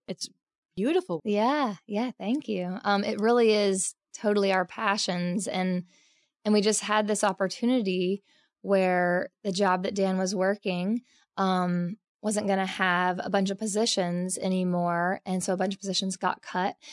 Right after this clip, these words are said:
Speaker 2: And,
Speaker 1: Isn't that
Speaker 2: um,
Speaker 1: great how the universe just kinda tells us what's
Speaker 2: Yes.
Speaker 1: up?
Speaker 2: It was totally the
Speaker 1: <laughs>
Speaker 2: universe.
Speaker 1: Yeah.
Speaker 2: And in that meeting with a bunch of different employees that were all, you know, positions getting cut nationwide, um,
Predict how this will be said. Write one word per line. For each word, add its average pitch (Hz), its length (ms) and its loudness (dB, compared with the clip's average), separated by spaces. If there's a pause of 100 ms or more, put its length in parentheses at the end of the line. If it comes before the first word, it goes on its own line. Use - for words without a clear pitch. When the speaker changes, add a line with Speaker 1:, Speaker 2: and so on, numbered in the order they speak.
(280)
Speaker 2:
And, 202 240 2 (120)
Speaker 1:
Isn't - 120 4
that 247 80 4
Speaker 2:
um, 185 60 0
Speaker 1:
great 202 140 0
how 208 80 -2
the 185 100 -2
universe 175 380 -4
just 185 180 -4
kinda 196 220 0
tells 196 280 6
us 190 200 0
what's 180 140 -2
Speaker 2:
Yes. - 60 -4
Speaker 1:
up? 180 260 -4
Speaker 2:
It 392 80 8
was 427 260 6
totally 226 420 6
the 208 140 4
Speaker 1:
<laughs> - 20 4
Speaker 2:
universe. 175 520 4
Speaker 1:
Yeah. 247 80 4
Speaker 2:
And 220 120 4
in 226 180 4
that 240 200 4
meeting 196 480 2
with 190 180 0
a 185 100 0
bunch 190 240 2
of 190 180 0
different 196 260 -4
employees 185 420 -2
that 180 120 0
were 180 120 0
all, 185 240 0
you 190 140 0
know, 175 160 0 (400)
positions 190 520 0
getting 180 240 0
cut - 320 -4
nationwide, 196 880 -2 (360)
um, 190 540 2